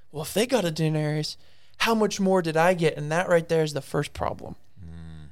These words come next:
Speaker 1: 'Cause that was where my heart started getting wrecked. 'Cause the first time I read this, I got so angry. 'Cause he gives them a denarius, then he goes all the way through, and he
Speaker 2: Yeah.
Speaker 1: gives the guys who he promised. 'Cause I forgot an important detail of this parable. The first guys, he said, "I'm gonna give you a denarius." Then after that, he said, "I'll pay you what's fair."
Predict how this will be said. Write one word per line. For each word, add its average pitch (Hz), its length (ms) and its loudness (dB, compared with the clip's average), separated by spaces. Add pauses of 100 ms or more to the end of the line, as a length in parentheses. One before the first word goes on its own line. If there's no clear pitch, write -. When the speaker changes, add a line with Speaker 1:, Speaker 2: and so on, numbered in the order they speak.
Speaker 1:
'Cause 170 140 2
that 185 160 8
was 175 120 4
where 170 140 8
my 147 220 4
heart 175 260 8
started 151 280 2
getting 151 200 -4
wrecked. 160 200 0
'Cause 160 40 -6
the 165 80 -2
first 202 220 0
time 165 180 2
I 151 60 4
read 143 240 0
this, 139 180 -4
I 175 80 -6
got 156 180 -6
so 165 280 4
angry. 160 400 -2 (460)
'Cause 190 120 4
he 185 80 -2
gives 240 200 -2
them 220 100 2
a 202 60 2
denarius, 160 440 0
then 208 120 0
he 202 60 2
goes 190 220 4
all 202 80 4
the 190 80 0
way 196 120 2
through, 277 360 0 (380)
and 185 120 0
he 190 40 2
Speaker 2:
Yeah. 185 60 -4
Speaker 1:
gives 196 140 4
the 190 60 4
guys 185 280 6
who 294 180 -2
he 220 160 -4
promised. - 720 0 (260)
'Cause 160 120 4
I 160 80 8
forgot 160 280 4
an 156 120 2
important 151 340 -4
detail 147 320 2
of 139 80 0
this 139 100 0
parable. 139 440 2 (440)
The 151 80 -6
first 190 280 6
guys, 160 200 4
he 156 60 -2
said, 151 160 0
"I'm 151 80 0
gonna 151 100 -4
give 151 200 -4
you 151 80 -2
a - 20 -2
denarius." 143 460 2
Then 151 200 2
after 170 360 -2
that, 147 200 0
he - 80 -10
said, 151 220 2
"I'll 147 80 4
pay - 180 -2
you 156 200 0
what's 151 180 -2
fair." - 320 -8